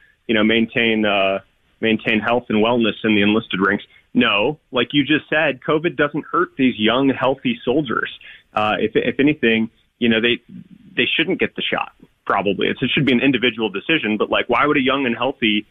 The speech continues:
soldier want the covid shot? Probably doesn't make sense for most of them. And so this, to me, is about power, right? The Biden administration is looking for an excuse, some pretext to fire, uh, all of the people who, who don't want to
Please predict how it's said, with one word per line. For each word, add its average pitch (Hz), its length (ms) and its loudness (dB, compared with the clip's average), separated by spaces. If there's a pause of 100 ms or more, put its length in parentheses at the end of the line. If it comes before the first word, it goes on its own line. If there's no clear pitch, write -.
(300)
soldier 123 380 2
want 107 300 0
the - 80 -6
covid 139 340 0
shot? - 280 -6 (460)
Probably 120 240 0
doesn't 123 260 0
make 131 160 -2
sense 160 280 -2
for 107 100 0
most 95 280 0
of 90 60 -4
them. 95 140 -4 (260)
And 120 140 0
so 139 100 0
this, 151 180 0 (180)
to 151 80 0
me, 139 320 4
is 143 140 -2
about 104 400 -2
power, 127 420 -2 (680)
right? 110 280 0
The 120 60 2
Biden 131 340 0
administration 113 640 0
is 95 100 -4
looking 123 380 0
for 113 140 2
an 104 60 0
excuse, - 680 0 (540)
some 120 160 0
pretext - 580 -2 (400)
to 117 100 -2 (140)
fire, 113 440 0 (300)
uh, 104 80 0
all 127 280 0
of 104 80 -4
the 98 80 -12
people 139 360 -2
who, 107 320 0
who 110 160 4
don't 107 340 0
want 107 280 -2 (100)
to 104 380 2